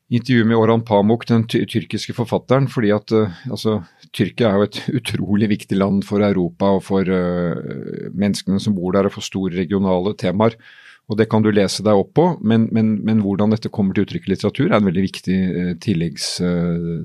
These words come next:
tilleggsdimensjon. Så, eh, svaret på det er ja, og det, det er nok kanskje mer til stede i fransk, eh,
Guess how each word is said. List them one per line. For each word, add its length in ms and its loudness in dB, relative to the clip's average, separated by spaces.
tilleggsdimensjon. 1700 -4
Så, 200 0
eh, 240 -12
svaret 300 -6
på 100 -6
det 140 4
er 80 4
ja, 160 2
og 100 -2
det, 160 4
det 100 4
er 160 4
nok 140 2
kanskje 180 0
mer 460 2
til 100 -4
stede 360 0
i 40 -6
fransk, 720 -4
eh, 360 2